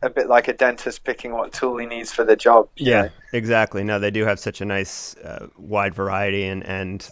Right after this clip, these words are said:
Speaker 2: like you said, for the different trail conditions, really, uh, I do, well,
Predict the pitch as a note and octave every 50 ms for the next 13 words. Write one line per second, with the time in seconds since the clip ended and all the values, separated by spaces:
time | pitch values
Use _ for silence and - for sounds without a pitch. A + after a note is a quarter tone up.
0 | - A2+ G#2 F#2+ F#2+ - G#2+ G2 F#2 F2+ F#2 - - G#2+ G2 F#2 - G2 G2 G#2
1 | F#2+ - F#2+ F#2 - G#2+ G2+ F#2+ - F#2+ F#2 F#2+ - F2 F2+ E2 - G2 F#2+ F#2+
2 | F#2 F2+ E2+ F2 - _ _ _ F#2 F2 F2 E2+ E2 F2+ F#2 - - F#2 F2+ F#2+
3 | F#2 F2 F2 E2+ - - G2 F2+ A2+ G#2 F2